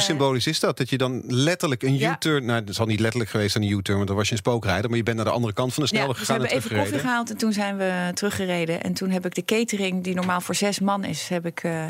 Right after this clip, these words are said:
Speaker 1: toen hebben we nog wel mensen bij mij thuis uitgenodigd, omdat we niet wisten dat je toen nog, dat je enorme afstand moest houden. En toen hebben we een heel lekker gegeten <laughs> van de theatercatering.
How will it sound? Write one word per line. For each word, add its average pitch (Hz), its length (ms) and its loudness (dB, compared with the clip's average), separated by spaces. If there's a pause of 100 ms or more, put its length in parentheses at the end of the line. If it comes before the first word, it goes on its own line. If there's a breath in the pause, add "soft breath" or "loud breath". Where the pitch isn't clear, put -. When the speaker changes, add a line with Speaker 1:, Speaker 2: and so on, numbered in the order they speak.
(140)
Speaker 1:
toen 240 140 4
hebben 247 80 4
we 233 60 -4
nog 233 100 0
wel 254 160 2
mensen 226 300 -2
bij 196 100 0
mij 180 120 -2
thuis 208 300 -2
uitgenodigd, 269 640 0
omdat 202 220 0
we 208 60 0
niet 190 140 2
wisten 190 380 0
dat 180 160 -2
je 175 100 0
toen 185 180 -2
nog, 170 200 -2
dat 180 280 -2
je - 100 -2
enorme 180 360 -2
afstand 220 280 0
moest 214 140 -2
houden. 214 260 -2
En 226 100 -4
toen 208 180 -2
hebben 180 240 -2
we 170 100 -2
een 170 260 -2
heel 202 400 2
lekker 185 260 -2
gegeten 214 420 0 (120)
<laughs> - 40 -6
van 233 120 0
de 220 100 0
theatercatering. 208 1120 -2